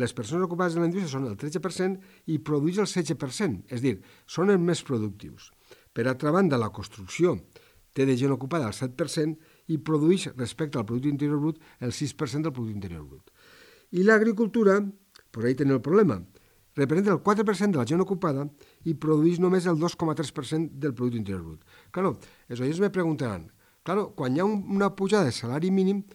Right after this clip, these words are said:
què passa? Pues claro, com és la menys productiva, els costos laborals, pues, se li, se li inflen molt. I clar, pues, moltes vegades, i ja no sé si, si ho van sentir, que clar, tenien que mirar,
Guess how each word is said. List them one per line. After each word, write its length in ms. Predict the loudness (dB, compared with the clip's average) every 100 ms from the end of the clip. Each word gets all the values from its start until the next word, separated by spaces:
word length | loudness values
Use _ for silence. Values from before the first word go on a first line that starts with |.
| -20 _
què 100 | -4
passa? 320 | -2 -4 -4 -8 -14 _ _ _ _ _ _ _ _
Pues 160 | -14
claro, 240 | -6 -4 -2
com 140 | 0 0
és 80 |
la 140 | 0 2
menys 260 | 2 0 -2
productiva, 640 | 0 2 2 0 2 2 0 -6 _ _ _ _ _
els 260 | -12 -8 -8 -4
costos 440 | -4 -4 -6 -2
laborals, 540 | 0 2 2 2 0 -6
pues, 180 | -10 -4
se 60 |
li, 120 | -2 -2
se 160 | -4 -2
li 160 | 0 0
inflen 320 | -2 -6 -8
molt. 200 | -10 -12
I 60 | -10
clar, 160 | -8 -6
pues, 120 | -6 -6
moltes 280 | -8 -6
vegades, 320 | -6 -4 -6 -6 -6
i 100 | -4
ja 100 | -4
no 80 | -6
sé 100 | -6
si, 120 | -6 -8 -14 -20
si 160 | -12 -8 -4 -2
ho 60 | -2
van 160 | -2
sentir, 300 | -4 -4 -6 -8 -16 _
que 160 | -10
clar, 180 | -6 -6
tenien 260 | -2 0 0
que 120 | 0
mirar, 340 | 0 2 0